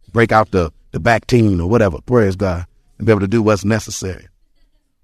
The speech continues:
Why? Because we, we knew exactly what to do in order to be able to help them. And they little scrapes and bruises and everything like that,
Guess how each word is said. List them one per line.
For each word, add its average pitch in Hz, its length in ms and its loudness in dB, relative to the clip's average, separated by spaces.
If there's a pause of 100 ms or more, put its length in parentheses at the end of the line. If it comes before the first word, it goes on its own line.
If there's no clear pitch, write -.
Why? 120 180 4
Because 104 240 -2
we, 123 260 0 (140)
we 135 160 2
knew 135 180 2
exactly 120 440 0
what 120 140 0
to 110 80 -6
do 117 220 0
in 98 80 0
order 107 200 0
to 98 60 -6
be 110 80 2
able 101 100 0
to 101 60 0
help 110 200 2
them. 85 220 -12 (640)
And 113 140 2
they 113 80 4
little 101 140 2
scrapes 113 440 0
and 92 100 -2
bruises 92 500 0
and 95 100 0
everything 98 280 0
like 92 180 -4
that, 95 200 0